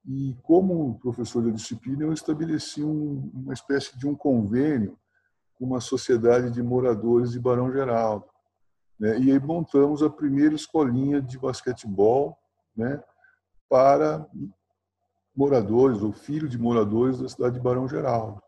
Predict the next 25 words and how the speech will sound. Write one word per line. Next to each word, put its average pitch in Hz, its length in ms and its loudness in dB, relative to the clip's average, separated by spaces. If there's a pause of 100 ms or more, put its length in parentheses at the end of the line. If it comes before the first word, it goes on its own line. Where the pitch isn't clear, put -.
(360)
né? 110 200 -10 (480)
E 120 80 -8
foi 131 360 2
aí 123 320 2
que 151 300 -8
o 139 100 -8
prime-, 113 340 0
um 120 100 0
dos 113 140 -8
primeiros 110 720 2
alunos 101 500 0
a 101 60 -8
trabalhar 101 640 -4
foi 120 160 -4
o 104 140 2
Hélio 104 280 2
Dana, 117 380 -2
que - 140 -20
inclusive 214 440 -4
hoje 240 240 -2 (520)
tá 127 140 2
nos 120 140 0
Estados 110 360 -2
Unidos, 101 580 -4
né, 131 280 -6